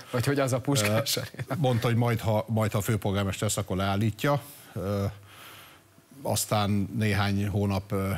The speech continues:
Speaker 2: elteltével meg a lelátón fényképezkedett, amikor a magyar válogatott játszott ott Európa-bajnoki, ö, mérkőzés, és talán, ö, soha ilyen nagy léptékű, ö, sportlétesítményfejlesztés nem zajlott a fővárosban, mint éppen most.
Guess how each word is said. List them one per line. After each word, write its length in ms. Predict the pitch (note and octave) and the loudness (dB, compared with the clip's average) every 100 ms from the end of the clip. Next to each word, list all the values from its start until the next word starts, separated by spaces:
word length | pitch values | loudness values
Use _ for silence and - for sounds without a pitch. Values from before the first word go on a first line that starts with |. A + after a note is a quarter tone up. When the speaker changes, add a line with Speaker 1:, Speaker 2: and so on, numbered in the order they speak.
| - | -2
Speaker 2:
elteltével 720 | G2+ G2+ G2 F#2 F#2+ F#2 F#2+ | -2 0 0 0 0 0 0
meg 160 | F#2+ F2+ | 0 0
a 80 | F#2+ | 0
lelátón 440 | F#2 E2+ F#2 F2 | 2 0 -2 -4
fényképezkedett, 920 | F2 F2 E2+ D#2+ D#2+ - D#2+ F2 - | -2 -4 -4 -4 -4 -4 -4 -6 -6
amikor 340 | E2 F2 E2 E2 | -6 -4 -4 -4
a 160 | D#2+ - | -4 -6
magyar 280 | F2 F2 | -4 -4
válogatott 480 | F2+ F2 E2+ F2+ F2+ | -2 -4 -4 -6 -4
játszott 340 | G2 F#2 F2+ F2 | -4 -4 -4 -6
ott 140 | F2 | -4
Európa-bajnoki, 880 | F#2 F2+ F2+ F2 F2+ F2+ F2 F2+ - - - | -4 -4 -4 -4 -2 -4 -4 -4 -4 -10 -12
ö, 180 | F#2 F#2+ | -6 -2
mérkőzés, 600 | G2 G#2 - F#2+ G2 - | 0 0 0 0 0 -2
és 120 | F2+ | -2
talán, 340 | - F#2 F2+ F#2 - - - - - - | 0 0 0 -4 -12 -18 -16 -18 -20 -4
ö, 120 | G2+ | 0
soha 340 | F#2 G2 F#2 F2 | 0 2 2 2
ilyen 440 | F#2 F2+ E2+ F2+ - - - G#2 F#2 F2+ F2 | 2 2 0 -2 -4 -14 -6 -2 0 0 0
nagy 200 | G2 F2+ | 0 0
léptékű, 680 | F#2 F#2+ - F2+ F2 G2 F2+ - - - | 0 0 -2 -4 -2 -2 -2 -4 -16 -10
ö, 220 | D2+ F#2 E2+ | -6 -4 -6
sportlétesítményfejlesztés 1400 | - G2+ F#2 G2 F#2+ - F#2 F#2+ F2+ F#2 F2 - F2 | -4 -4 0 -2 -2 -4 -2 -2 0 0 0 -2 -2
nem 140 | G2+ F2 | -2 -2
zajlott 340 | F#2 F2 F2 | 0 -2 -2
a 60 | F#2 | -4
fővárosban, 600 | G2 F2+ F2 F#2+ F2 F#2 | -2 0 0 0 0 0
mint 200 | F#2+ G2+ | 0 0
éppen 280 | F#2+ E2+ F#2 | -2 0 2
most. 340 | A2 A#2+ | 2 0